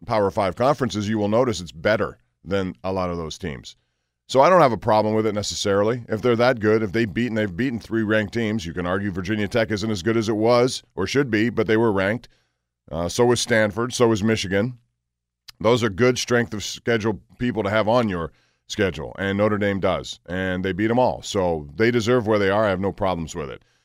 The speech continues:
Penn State, that's one thing they've done well under James Franklin. They win the games they're supposed to win. They've developed that reputation. Um, you know, you gotta,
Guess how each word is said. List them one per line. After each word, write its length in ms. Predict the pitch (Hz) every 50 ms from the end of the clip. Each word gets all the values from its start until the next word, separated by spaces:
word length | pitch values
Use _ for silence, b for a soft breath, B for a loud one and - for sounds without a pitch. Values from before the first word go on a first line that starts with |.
| _ _ _
Penn 180 | - - 131 143
State, 300 | 135 - - 175 170 143
that's 160 | 131 123 101
one 160 | 113 139 143
thing 160 | 127 135 127 120
they've 180 | 120 117 113
done 220 | 101 135 156 170 160
well 220 | 131 107 95 92
under 160 | 90 90 90
James 260 | 80 87 95 87 82
Franklin. 380 | - - 92 90 87 90 110 123
They 100 | 127 131
win 200 | 131 131 139 139
the 80 | 135 113
games 260 | 104 101 101 87 85
they're 80 | 98
supposed 400 | 92 - 92 85 95 92 82 -
to 80 | - 85
win. 220 | 85 95 107 120
They've 200 | 113 101 104 98
developed 380 | 85 98 80 104 101 104 104 82
that 160 | 107 101 95
reputation. 720 | 98 101 98 73 92 78 95 95 95 95 110 131 143 135 - _ _ _ _ _ _ _ _ -
Um, 400 | 71 80 82 82 85 85 87 - -
you 160 | - 107 107
know, 80 | 101
you 80 | 104 107
gotta, 300 | 104 110 107 104 101